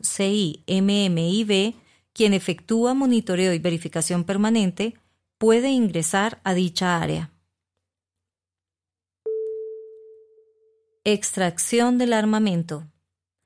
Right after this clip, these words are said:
Es el procedimiento técnico por el cual la onu se encarga de la salida física del armamento de las Z V T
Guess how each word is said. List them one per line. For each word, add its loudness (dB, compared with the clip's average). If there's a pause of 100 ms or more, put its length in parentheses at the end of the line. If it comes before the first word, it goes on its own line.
(400)
Es 0
el -2
procedimiento 2
técnico -2
por 0
el -2
cual 2
la 2
onu 2
se 0
encarga 0
de -2
la -2
salida -2
física -4
del 0
armamento 0
de -2
las -2
Z -2
V -2
T 0